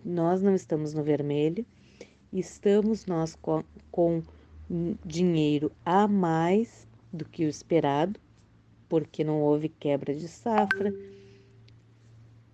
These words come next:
principalmente. Então, nós temos aí uma chance de retomada da economia do estado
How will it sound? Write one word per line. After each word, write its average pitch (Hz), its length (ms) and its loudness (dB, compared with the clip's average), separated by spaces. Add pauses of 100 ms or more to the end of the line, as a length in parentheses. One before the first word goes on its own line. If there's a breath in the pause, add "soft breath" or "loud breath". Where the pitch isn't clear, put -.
(120)
principalmente. 160 960 -2 (640 loud breath)
Então, 214 580 4 (400)
nós 160 380 -6
temos 170 460 -4
aí 190 280 0 (300)
uma 185 380 -2
chance 202 500 -2
de 190 160 0
retomada 214 1040 0
da 196 360 2
economia 185 720 -2
do 165 160 -4
estado 170 680 -2